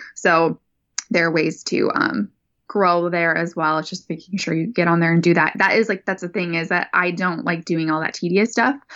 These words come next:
Like, when I get a lot of new wigs in, I'm like, "Ugh, now I gotta think of names and I gotta put the head circumference," and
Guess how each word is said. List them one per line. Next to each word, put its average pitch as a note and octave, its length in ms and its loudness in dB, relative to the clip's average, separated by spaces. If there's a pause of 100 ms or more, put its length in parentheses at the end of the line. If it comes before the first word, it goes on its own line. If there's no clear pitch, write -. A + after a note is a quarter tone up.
(260)
Like, G3 140 -2
when F#3+ 140 4
I F#3 140 4
get F#3+ 140 2
a F#3 60 2
lot F3 120 4
of F#3 80 -2
new F3+ 120 -4
wigs F3+ 260 -2
in, F#3+ 140 0
I'm F3 100 0
like, D#3 180 -4 (140)
"Ugh, G#3 320 4
now F#3 80 0
I E3+ 40 -2
gotta E3+ 140 -2
think G3 140 -4
of D#3+ 80 -4
names G3+ 560 2
and E3 100 2
I D#3 40 0
gotta D#3+ 240 0
put - 300 -2
the E3+ 80 -2
head A#3 340 2
circumference," F#3 800 0
and E3+ 280 -2